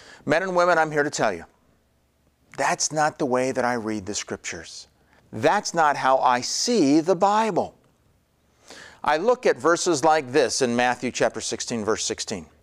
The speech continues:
"And I tell you, you are Peter, and on this rock I will build my church, and the gates of hell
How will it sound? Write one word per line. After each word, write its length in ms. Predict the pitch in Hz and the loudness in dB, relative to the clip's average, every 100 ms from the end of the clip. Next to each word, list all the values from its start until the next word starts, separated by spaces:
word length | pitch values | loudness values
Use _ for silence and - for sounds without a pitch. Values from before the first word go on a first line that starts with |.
| _ - _ - | _ -20 _ -4
"And 200 | 147 165 | 0 2
I 120 | 170 | 0
tell 280 | - 196 185 | 0 0 0
you, 220 | 117 82 - - - - _ _ _ | -2 -6 -16 -20 -20 -20 _ _ _
you 220 | - 135 160 | -2 2 4
are 140 | 196 | 4
Peter, 520 | - - 131 107 107 | 0 -2 0 2 2
and 200 | 123 127 | 2 0
on 340 | 127 131 156 180 | 4 4 2 0
this 240 | 185 - | -4 0
rock 320 | 143 120 120 | 4 4 4
I 140 | 127 127 | 2 2
will 140 | 120 | 2
build 300 | 110 131 156 | 4 4 4
my 200 | 170 175 | 0 -2
church, 400 | - 131 120 - | 0 0 0 0
and 160 | 135 120 | -4 -2
the 60 | 113 | -2
gates 460 | 104 127 151 - | 0 0 0 -2
of 140 | 185 139 | -4 0
hell 360 | 131 110 117 | 2 2 0